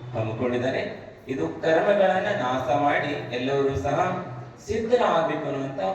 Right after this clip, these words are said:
ಭಾವನೆಯೊಂದಿಗೆ ಈ ಸಿದ್ಧ ವಿಧಾನವನ್ನ ಮಾಡಲಾಗ್ತಾ ಇದೆ. ಸರ್ಕಾರದಿಂದ ಎಲ್ಲ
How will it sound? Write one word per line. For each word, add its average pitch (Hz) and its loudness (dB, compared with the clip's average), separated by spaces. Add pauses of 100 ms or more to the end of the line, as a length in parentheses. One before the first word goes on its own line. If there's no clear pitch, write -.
ಭಾವನೆಯೊಂದಿಗೆ 120 0
ಈ 139 -6
ಸಿದ್ಧ 120 -8
ವಿಧಾನವನ್ನ 117 0 (160)
ಮಾಡಲಾಗ್ತಾ 101 0
ಇದೆ. - -8 (2250)
ಸರ್ಕಾರದಿಂದ 147 8 (1800)
ಎಲ್ಲ 135 0